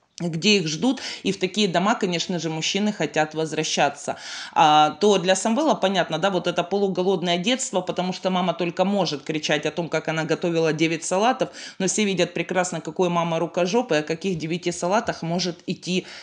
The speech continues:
речь. То есть женщина, которая умела с молоду готовить, согласитесь, сколько бы ей не было лет, она никогда не растеряет эти навыки. Но по маме чётко видно, что никаких навыков у неё нет. Я помню её разделку курицы.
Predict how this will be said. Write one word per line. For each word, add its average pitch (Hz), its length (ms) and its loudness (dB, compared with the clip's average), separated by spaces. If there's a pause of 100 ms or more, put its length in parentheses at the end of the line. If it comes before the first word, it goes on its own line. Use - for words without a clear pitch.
речь. 196 320 2
То - 80 0
есть 151 120 2
женщина, 196 400 2
которая 180 360 0
умела 185 420 2
с - 140 -6
молоду 165 400 2
готовить, 180 500 2 (240)
согласитесь, 202 720 0
сколько 208 340 0
бы 175 140 0
ей 180 140 0
не 190 160 0
было 170 220 2
лет, 220 300 0
она 180 180 0
никогда 180 520 0
не 226 160 4
растеряет 180 720 0
эти 190 240 0
навыки. 175 520 0 (240)
Но 196 140 2
по 196 100 6
маме 226 340 4
чётко 214 360 0
видно, 190 280 -2
что - 180 -6
никаких 180 500 -4
навыков 208 580 0
у 185 80 -2
неё 175 380 0
нет. 185 260 -2
Я 160 120 2
помню 233 340 4
её 170 260 0
разделку 180 560 0
курицы. 175 540 -2